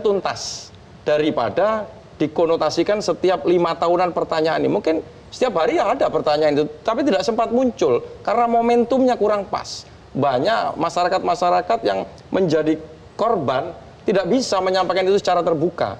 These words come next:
Karena situasi yang katakan kalau menyampaikan secara terbuka bisa berdampak kepada yang bersangkutan. Jadi saya pikir menurut saya ini sudah waktunya political will dari pemerintah. Jadi insya Allah nanti kalau Pak Anies, Pak Muhaimin menang,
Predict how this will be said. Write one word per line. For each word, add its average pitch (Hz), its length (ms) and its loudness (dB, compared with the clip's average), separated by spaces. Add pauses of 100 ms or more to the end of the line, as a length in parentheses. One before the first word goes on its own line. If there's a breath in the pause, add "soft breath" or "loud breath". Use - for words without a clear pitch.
(240)
Karena 185 220 0
situasi 175 880 2
yang 165 160 -2
katakan 156 400 -2
kalau 160 240 2
menyampaikan 156 480 0
secara 156 240 2
terbuka 156 720 -2
bisa 151 240 2
berdampak 131 560 -2
kepada 123 260 0
yang 117 80 0
bersangkutan. 113 720 -2
Jadi 117 240 0
saya 160 240 0
pikir 185 320 -2
menurut 160 240 0
saya 175 320 2
ini 180 160 0
sudah 139 240 0
waktunya 160 800 0
political 151 640 2
will 156 160 2
dari 139 240 0
pemerintah. 147 560 0 (240)
Jadi 139 480 0
insya 208 240 -2
Allah 233 240 2
nanti 208 160 0
kalau 180 320 0
Pak - 320 -6
Anies, 165 400 -2
Pak - 160 -4
Muhaimin 165 400 2
menang, 208 320 -2